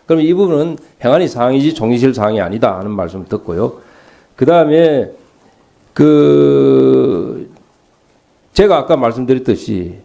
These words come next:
서울대 병원의 이송, 또 헬기를 사용한 이송,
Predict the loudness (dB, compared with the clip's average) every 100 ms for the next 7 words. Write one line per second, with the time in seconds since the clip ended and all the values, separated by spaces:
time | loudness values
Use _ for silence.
0 | _ _ _ _ -4 2 2 4 2 2
1 | 0 2 2 0 -2 -12 _ _ _ _
2 | _ _ _ _ _ _ -6 0 0 0
3 | -6 _ _ _ -2 -2 2 0 2 0
4 | 0 0 0 0 2 0 -4 -4 -4